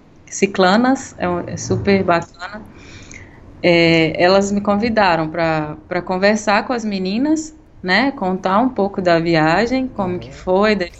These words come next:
Speaker 1: toda essa experiência de ser mulher, de tá viajando sozinha, é, e de bicicleta.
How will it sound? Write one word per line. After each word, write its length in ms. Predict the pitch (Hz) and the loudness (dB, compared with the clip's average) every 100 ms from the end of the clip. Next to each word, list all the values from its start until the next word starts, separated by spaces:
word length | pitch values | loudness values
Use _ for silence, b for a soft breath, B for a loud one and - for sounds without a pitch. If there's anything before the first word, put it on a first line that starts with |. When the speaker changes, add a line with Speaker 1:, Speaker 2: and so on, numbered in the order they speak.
| - | -20
Speaker 1:
toda 140 | - 180 | -12 -10
essa 160 | 175 | -6
experiência 760 | 180 - 175 196 202 190 - 170 | -8 -4 -2 0 0 -2 -4 -8
de 80 | 165 | -4
ser 160 | 175 | -4
mulher, 500 | 180 190 185 180 170 | -2 -2 2 2 2
de 120 | 156 | 0
tá 120 | 160 165 | -6 -6
viajando 580 | 170 165 165 165 170 | -2 -2 0 -2 -4
sozinha, 800 | 165 190 180 175 170 180 175 165 165 B B B B - | -4 -2 -2 -2 -4 -4 -2 -4 -8 B B B B -10
é, 580 | 175 165 160 156 151 151 - - b b b - - | 0 4 4 4 2 -2 -8 -16 b b b -20 -6
e 80 | 160 | -2
de 140 | 165 | 2
bicicleta. 920 | 160 160 175 - 175 175 202 233 233 | 2 2 0 2 2 4 2 -2 -6